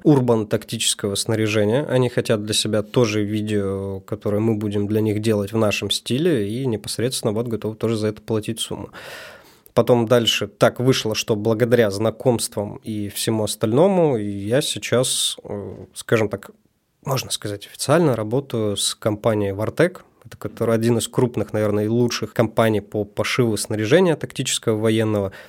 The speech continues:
М, я у них работаю в качестве вот, только тут не блогера, а, наверное, лица.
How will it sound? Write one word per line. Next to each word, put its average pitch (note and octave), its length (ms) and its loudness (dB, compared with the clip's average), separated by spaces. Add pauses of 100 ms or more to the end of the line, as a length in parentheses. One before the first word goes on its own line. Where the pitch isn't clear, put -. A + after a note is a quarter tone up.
(260)
М, A2+ 200 2
я C#3+ 140 6
у D#3+ 40 6
них C3 200 0
работаю G#2+ 460 -2
в - 80 -20
качестве - 420 -6
вот, G#2+ 320 -4 (100)
только A#2 260 0
тут - 200 -6
не G#2 60 2
блогера, A#2 500 4
а, A#2 40 0
наверное, A2+ 420 2
лица. A2 380 0